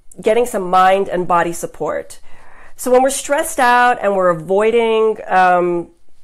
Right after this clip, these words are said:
growth in our business, one thing that's usually happening is that our brain is playing tricks on us and bringing up insecurities or, you know, just stressing us out.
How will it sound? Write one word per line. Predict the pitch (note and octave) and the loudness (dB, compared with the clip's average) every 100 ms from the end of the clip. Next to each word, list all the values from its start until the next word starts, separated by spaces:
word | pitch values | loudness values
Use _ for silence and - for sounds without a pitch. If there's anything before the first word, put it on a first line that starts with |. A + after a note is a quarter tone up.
| - | -6
growth | G#3 G#3 G#3 | 0 2 0
in | A3 | -2
our | G3 E3+ | 0 0
business, | F3+ G3+ G3+ G#3 G3 G3 - - - | 0 -4 -2 2 4 2 0 -6 -6
one | - A3+ B3 | 0 0 0
thing | D4+ | -2
that's | B3 G#3+ | -4 -4
usually | A3+ A3+ C4 | -6 -4 -4
happening | A#3 A3 G3+ G#3 G3+ G3 G3 | -4 -2 -2 0 0 0 0
is | F#3 F3 | -6 -2
that | F3+ E3+ E3 - | 2 2 0 -2
our | F3 | -4
brain | E3+ F#3 G#3 G#3+ | -4 -2 0 0
is | A3 | -4
playing | - - G3+ G3 G3 | -6 -4 -2 -2 -4
tricks | G3 F#4 F#4+ | -6 -10 -6
on | G#3+ F3 | -2 -2
us | D3+ - - - - - - | -2 -6 -12 -16 -18 -16 -14
and | - G3 F#3+ F#3 F#3 | -4 2 4 4 2
bringing | G#3+ B3 B3 | 0 2 4
up | A3 G#3+ | 2 2
insecurities | - G#3+ - - A3+ G#3+ G#3+ G#3+ G#3 G#3 G3+ - | -4 -8 -10 -6 0 0 0 -4 -4 -6 -8 -12
or, | - F#3 F#3 F#3 F3+ F3+ F3 F3 | -6 -2 2 2 2 2 0 -2
you | G3 | -6
know, | F#3 | -8
just | B3 - | -8 -10
stressing | - C4 - F#3 | -8 -8 -4 -6
us | F3+ | -2
out. | D3+ F#2+ - | -2 -2 -8